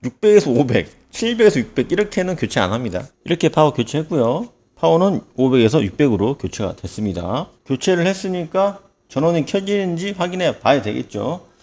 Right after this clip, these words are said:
사실 확인도 안 하고 제가 조립을 해버렸네요. 그러면 켜보겠습니다.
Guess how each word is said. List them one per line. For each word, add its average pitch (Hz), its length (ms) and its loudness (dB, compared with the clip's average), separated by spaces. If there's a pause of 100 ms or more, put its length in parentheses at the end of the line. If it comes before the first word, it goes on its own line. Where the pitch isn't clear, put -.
(200)
사실 135 300 -6
확인도 180 380 0
안 113 100 2
하고 123 160 0
제가 98 180 -4
조립을 190 380 -6
해버렸네요. 127 760 -4 (840)
그러면 160 680 -4
켜보겠습니다. 135 1200 -10